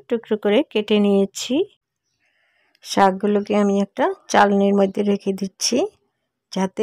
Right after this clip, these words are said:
এর মধ্যে যদি কোনো পানি অবশিষ্ট থাকে সেই পানিটা ঝরে যায়। শাকগুলোকে ধুয়ে কেটে পানি ঝরিয়ে নেওয়া হয়ে গিয়েছে। এবারে আমি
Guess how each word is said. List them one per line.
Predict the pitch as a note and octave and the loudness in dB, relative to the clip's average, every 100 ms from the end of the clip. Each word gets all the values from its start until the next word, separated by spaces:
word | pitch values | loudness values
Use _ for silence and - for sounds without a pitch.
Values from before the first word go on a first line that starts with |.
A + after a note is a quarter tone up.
| A#3+ | 0
এর | G3+ G3+ | 2 2
মধ্যে | G3 F#3+ A3+ D4+ G4 | 2 0 -2 0 0
যদি | G3 G3 | -4 -4
কোনো | G3 G3+ G3+ - | -2 0 0 0
পানি | G3 G3 G3 | 0 0 -2
অবশিষ্ট | G3 G3 G#3 - G#3 | -4 -6 -6 -6 -10
থাকে | - G3 - C4+ G4 | -6 -8 -4 -6 -4
সেই | - F#3 F#3 | -4 -4 -4
পানিটা | G3 F#3+ F#3+ C4 C4+ | -2 -4 -2 -2 -4
ঝরে | - F3+ F#3 | -4 -2 -2
যায়। | F#3 G3+ E4+ _ _ _ _ _ _ _ _ _ _ _ - | 0 -2 -2 _ _ _ _ _ _ _ _ _ _ _ -10
শাকগুলোকে | G3+ F#3+ F#3+ G3 F#3+ - C4 A4 _ G#3+ | -4 -4 -4 -4 -4 -4 -6 -6 _ -20
ধুয়ে | _ G3 G3 G3 C#4 _ | _ -2 0 2 0 _
কেটে | G3 G3 A3 F4 - _ _ _ | -10 -6 -4 -4 -6 _ _ _
পানি | G#3 G3+ G3+ | -6 -2 -4
ঝরিয়ে | G3+ G3 G3 G3 G3 | -2 -2 2 2 0
নেওয়া | F#3+ G3 F#4 _ | 0 -4 -6 _
হয়ে | - G#3 G3 | -6 -2 -2
গিয়েছে। | F#3+ G3+ F#3+ - - A#3+ - _ _ _ _ _ _ _ _ _ - | -2 -2 -2 -4 -2 -2 -2 _ _ _ _ _ _ _ _ _ -8
এবারে | G#3+ F#3+ F#3+ G3 | -2 0 2 0
আমি | G3 G3+ | 0 0